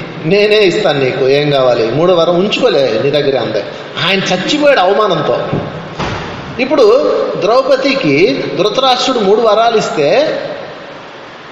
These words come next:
వాళ్ళ రాజ్యం వాళ్ళు తిరిగి వచ్చింది, వాళ్ళు ధృ-, ధృతరాష్ట్రుడు దయతో బతికారు అంటారు మామూలుగా మూడు వరాలు తీసుకుంటే. మూడో వరం ఏం తీసుకోలేదు కదా, ఏమన్నారు తెలుసా?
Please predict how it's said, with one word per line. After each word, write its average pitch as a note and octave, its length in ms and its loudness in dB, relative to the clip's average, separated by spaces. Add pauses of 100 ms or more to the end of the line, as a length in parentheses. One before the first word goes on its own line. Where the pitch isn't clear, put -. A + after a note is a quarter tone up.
(580)
వాళ్ళ A#3 180 2
రాజ్యం A#3+ 340 0
వాళ్ళు A#3 180 2
తిరిగి A#3+ 240 2
వచ్చింది, A#3 340 0
వాళ్ళు A3+ 220 2
ధృ-, G3 240 2
ధృతరాష్ట్రుడు A#3 560 0
దయతో G3+ 340 2
బతికారు G#3 380 2
అంటారు G#3 300 0
మామూలుగా G#3 360 2
మూడు G#3 180 2
వరాలు G#3+ 220 4
తీసుకుంటే. D3 680 -2
మూడో C#4 180 4
వరం C4+ 240 2
ఏం A3 80 2
తీసుకోలేదు B3 460 2
కదా, F3+ 160 2
ఏమన్నారు A3+ 340 2
తెలుసా? E3+ 560 2